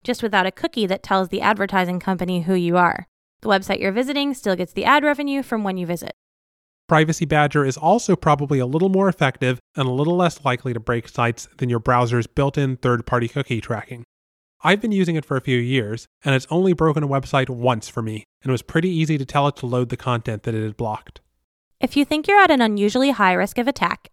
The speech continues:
Speaker 1: and are willing to risk websites being not completely usable in order to keep your computer safe, you might also want to consider NoScript, which disables JavaScript on websites by default. It's a pretty big hammer,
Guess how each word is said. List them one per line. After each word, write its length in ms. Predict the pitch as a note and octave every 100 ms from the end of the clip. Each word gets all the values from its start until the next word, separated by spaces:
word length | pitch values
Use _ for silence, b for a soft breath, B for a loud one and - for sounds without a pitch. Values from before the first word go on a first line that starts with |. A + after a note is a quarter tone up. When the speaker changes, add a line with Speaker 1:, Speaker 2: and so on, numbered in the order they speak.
| A3+
Speaker 1:
and 100 | A3+
are 60 |
willing 280 | G#3+ A3 B3+
to 100 | C4+
risk 180 | A3+ A#3
websites 480 | G3+ F#3 - G#3 -
being 220 | G3 F#3
not 240 | F#3 F3+ -
completely 480 | G3 - F#4 B3+
usable 400 | G#3+ G3+ F3+ F3+
in 100 | F#3
order 220 | F#3 F3+ F3+
to 60 |
keep 240 | - G3+ -
your 80 | F3
computer 420 | F3+ - F4+ A3+
safe, 400 | - F#3 - - _ _ -
you 80 | C4
might 180 | F4
also 300 | D4 C#4+ C#4+
want 140 | B3 A3+
to 40 |
consider 380 | A3 G#3 G3 F3+
NoScript, 640 | G#3+ D#4 - F3+ E3+ - -
which 180 | A#3 -
disables 480 | A3+ - A3 G#3 G3
JavaScript 540 | D4 C4 - G3+ -
on 120 | G3+ G#3
websites 420 | G3+ - F3 -
by 120 | F3
default. 460 | F3 - - - - _ _ _ _ -
It's 140 | A#3
a 60 | F#3+
pretty 400 | - D#4 F4 E4
big 220 | D#4 B3+
hammer, 480 | C4 B3 E3 -